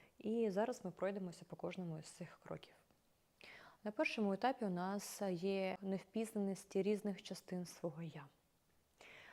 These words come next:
В минулому відео про життя за склом я говорила, що це за різні частини нас, але факт в тому, що вони в неповному доступі.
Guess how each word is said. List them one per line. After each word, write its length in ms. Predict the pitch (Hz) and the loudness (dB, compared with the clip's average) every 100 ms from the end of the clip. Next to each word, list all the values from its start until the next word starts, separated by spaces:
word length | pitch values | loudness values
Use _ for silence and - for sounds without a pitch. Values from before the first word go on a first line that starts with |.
| - - | -8 -2
В 100 | 185 | 2
минулому 400 | 220 269 262 208 | 2 2 2 2
відео 360 | 233 247 214 | 0 0 0
про 400 | - 190 190 180 - _ _ - 175 175 | 0 -2 -2 -4 -8 _ _ -10 -6 -4
життя 360 | 170 185 202 180 | -4 -4 -2 -2
за 100 | 175 | -4
склом 380 | - 220 277 247 | -4 -6 -4 -2
я 280 | 196 208 | -2 -2
говорила, 500 | 175 165 185 202 175 | -4 -4 -2 -2 -2
що 320 | 165 - 185 185 | -4 -6 -4 -6
це 280 | - 175 | -4 -2
за 560 | 156 - 180 180 170 165 - - - - - | -2 -2 0 0 -2 -6 -10 -18 -18 -20 -6
різні 540 | 190 196 202 190 175 170 | 2 2 2 0 -2 -4
частини 720 | - 170 - 170 156 156 160 165 180 | -6 -8 -4 -4 -4 -8 -12 -8 -4
нас, 440 | 196 214 294 - - | -4 -4 -8 -10 -8
але 480 | 185 190 208 226 214 214 214 - | -2 0 0 0 -2 -4 -8 0
факт 240 | 208 208 - | 2 2 -4
в 80 | |
тому, 320 | - 262 320 247 | 0 2 2 -2
що 260 | - 185 | -2 -2
вони 500 | 175 190 208 254 247 | 0 0 2 0 0
в 540 | 196 151 196 214 208 202 - - - _ _ _ _ - | -2 -2 0 0 0 -4 -10 -20 -20 _ _ _ _ 0
неповному 500 | 214 214 240 214 196 | 4 6 6 6 0
доступі. 560 | 170 170 - - - | 0 -2 -2 -14 -16